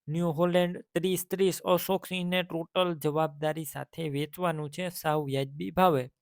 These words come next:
મોડલની વાત કરું તો બે હજાર અને સાતના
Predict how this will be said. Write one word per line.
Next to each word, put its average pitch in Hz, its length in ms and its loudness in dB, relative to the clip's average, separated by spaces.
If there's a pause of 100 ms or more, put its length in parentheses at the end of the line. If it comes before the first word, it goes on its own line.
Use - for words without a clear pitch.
(640)
મોડલની 214 500 4
વાત 208 220 6
કરું 208 200 0
તો 202 80 2
બે 190 200 4
હજાર 185 420 4
અને 175 180 0 (140)
સાતના 170 480 2